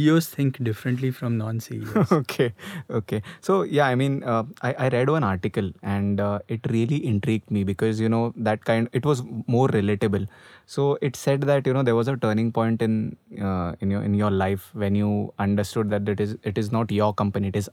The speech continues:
Speaker 2: our company. And, uh, by our, I understand that you meant the people.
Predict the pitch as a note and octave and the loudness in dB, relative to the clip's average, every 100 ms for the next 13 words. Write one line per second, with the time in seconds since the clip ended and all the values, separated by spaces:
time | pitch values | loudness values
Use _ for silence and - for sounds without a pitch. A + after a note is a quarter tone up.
0 | - G2+ G#2 G2 F#2 F#2 F#2 - - - | 0 2 2 0 -2 -4 -8 -10 -20 -20
1 | - _ G#2 G2 G2+ - A2 G#2+ G2+ G#2 | -20 _ -2 0 0 0 0 2 2 0
2 | - A2+ G#2+ - G#2+ G#2+ G#2 G2+ - A2 | 2 2 2 2 2 2 2 0 0 0
3 | G#2 F#2+ G#2 G2+ G2+ G2 - G2+ - | 0 0 0 2 2 0 -2 -2 -2